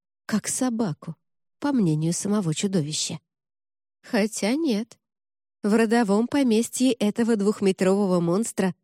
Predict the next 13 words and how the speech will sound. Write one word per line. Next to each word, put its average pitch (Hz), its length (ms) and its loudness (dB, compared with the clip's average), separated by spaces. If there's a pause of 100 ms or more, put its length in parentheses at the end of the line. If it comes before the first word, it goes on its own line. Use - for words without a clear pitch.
(120)
даже 202 380 4
у 277 100 4
псов 262 480 -2
были 247 280 2
пафосные 190 800 0 (140)
и 226 100 4
непроизносимые 208 920 2
клички. - 580 -4 (640)
В 254 160 2
этом 185 300 0
я 175 220 0
не 170 140 0
сомневалась. 165 880 -2